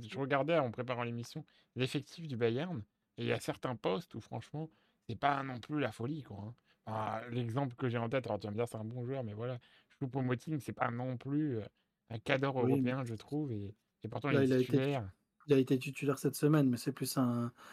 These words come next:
Speaker 2: un... un joueur, un... un, un backup, tu vois.
Speaker 1: Ouais, ouais.
Speaker 2: Euh... mais, euh... Ouais, bah, je,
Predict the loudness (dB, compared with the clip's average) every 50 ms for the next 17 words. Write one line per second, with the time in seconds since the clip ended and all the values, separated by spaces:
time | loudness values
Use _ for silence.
0 | -16 -16 -16 -16 -16 -18 -18 -8 -4 -2 0 0 0 -2 -4 -6 -4 -4 -2 0
1 | 0 0 0 -2 -2 -4 -2 0 2 2 2 2 0 -2 -4 -4 -4 -6 -6 -6
2 | -6 -6 -8 -8 -12 _ _ _ _ _ _ _ _ _ _ -4 -2 -2 -2 -2
3 | -2 0 2 2 2 2 2 0 0 -4 -6 -2 0 0 0 0 -2 _ _ -20
4 | -20 -20 -20 -18 -18 -20 -4 0 2 4 4 4 4 4 4 2 2 2 2 0
5 | 0 0 -2 -4 -4 -6 -8 -12 -16 -20 _ _ _ _ _ _ _ _ _ -4
6 | 0 0 2 2 4 4 4 2 2 2 2 2 2 2 2 0 0 -2 -2 -2
7 | -4 -4 -4 -4 -6 -6 -8 -10 -14 _ _ _ _ _ _ -8 -6 -2 -2 -2
8 | -2 -2 -6 -8 -8 -10 -10 -12 -12 -12 -12 -10 -6 -6 -6 -6